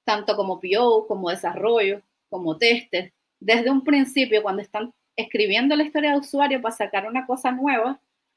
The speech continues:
ustedes van a entender que todo este testing efectivo te va a ayudar como una guía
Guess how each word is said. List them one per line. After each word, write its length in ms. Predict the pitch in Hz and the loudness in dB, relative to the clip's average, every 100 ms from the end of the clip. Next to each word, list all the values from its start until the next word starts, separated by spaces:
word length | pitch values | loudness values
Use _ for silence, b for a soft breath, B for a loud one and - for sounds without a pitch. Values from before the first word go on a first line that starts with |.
| _ _ | _ _
ustedes 420 | - 220 247 277 277 | -14 -2 2 2 2
van 340 | 269 277 277 | 0 -2 -4
a 100 | - | -6
entender 600 | 214 - 190 185 285 302 - | -8 -6 -6 0 2 2 -2
que 100 | 208 | -4
todo 160 | 196 | -2
este 180 | 285 262 | -2 -2
testing 260 | 269 294 247 | -4 -2 -4
efectivo 420 | 233 202 294 240 | -4 -2 -2 0
te 80 | 185 | 4
va 80 | |
a 20 | 196 | 4
ayudar 260 | 240 254 | 4 -2
como 220 | 254 208 196 | -6 -8 -8
una 220 | 226 226 | -8 -4
guía 360 | 262 277 190 | 0 2 2